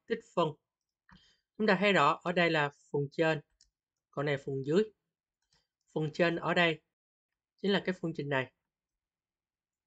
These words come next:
Còn phần dưới là cái phương trình này. Như vậy chúng ta sẽ có là từ không cho đến hai. Mở ngoặc ra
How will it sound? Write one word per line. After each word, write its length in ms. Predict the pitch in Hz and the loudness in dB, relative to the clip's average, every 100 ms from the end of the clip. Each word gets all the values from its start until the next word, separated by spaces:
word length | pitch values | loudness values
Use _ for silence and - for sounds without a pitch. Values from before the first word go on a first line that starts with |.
| _ _ _ _ _ | _ _ _ _ _
Còn 180 | - 143 143 | -8 -6 -4
phần 180 | 143 | -4
dưới 140 | 147 196 | 0 0
là 120 | 175 - | -2 -6
cái 120 | - 190 | -8 -6
phương 120 | 160 151 | -4 -4
trình 120 | 139 | -4
này. 220 | 131 123 _ _ _ - _ _ _ _ _ _ _ _ _ _ _ _ _ | -4 -6 _ _ _ -20 _ _ _ _ _ _ _ _ _ _ _ _ _
Như 120 | 185 | 2
vậy 200 | 170 147 143 | 4 2 0
chúng 140 | 202 | -2
ta 180 | 190 165 | 0 0
sẽ 180 | 156 139 - | 0 -6 -2
có 160 | 165 | 0
là 220 | 185 151 - | 2 0 -2
từ 160 | 143 131 _ - | -4 -4 _ -4
không 200 | 156 147 _ _ _ _ | -4 -4 _ _ _ _
cho 140 | - | -6
đến 200 | 160 175 180 _ _ | -4 -4 -8 _ _
hai. 320 | - 151 - _ _ _ _ _ _ _ _ _ _ _ _ _ _ _ _ _ _ _ _ _ _ _ _ _ _ _ _ _ _ _ _ _ _ _ _ | -2 -2 -2 _ _ _ _ _ _ _ _ _ _ _ _ _ _ _ _ _ _ _ _ _ _ _ _ _ _ _ _ _ _ _ _ _ _ _ _
Mở 120 | 156 | -4
ngoặc 140 | 165 151 | -2 0
ra 220 | 160 160 | -2 -2